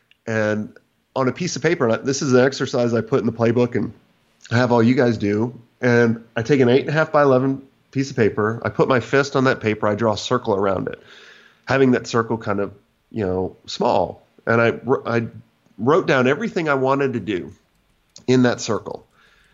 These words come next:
And then I started writing down everything I didn't wanna do and I think I probably wrote down everything I didn't wanna do first on the outside of that circle.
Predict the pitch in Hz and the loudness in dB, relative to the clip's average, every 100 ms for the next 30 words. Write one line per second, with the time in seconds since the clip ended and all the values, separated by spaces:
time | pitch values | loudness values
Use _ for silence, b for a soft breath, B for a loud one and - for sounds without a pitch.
0 | b b _ 123 139 143 139 147 131 131 | b b _ 0 2 0 0 2 4 4
1 | 135 135 120 117 131 139 135 120 104 104 | 2 2 2 2 0 -2 -2 0 0 2
2 | 151 180 98 92 95 92 - - - _ | 4 4 0 -4 -4 -4 -6 -10 -20 _
3 | _ _ _ _ _ _ _ _ - 147 | _ _ _ _ _ _ _ _ 0 2
4 | 143 254 226 117 131 120 113 110 113 110 | 2 2 0 0 0 2 0 0 -2 0
5 | 110 120 117 117 104 110 104 107 131 131 | -2 0 0 0 -2 -2 -2 0 2 2
6 | 127 131 135 139 - - - - 101 101 | 2 0 2 0 0 -10 -10 -6 -2 -2
7 | - 107 98 95 - 95 95 95 | 0 0 2 0 -4 -6 -6 -12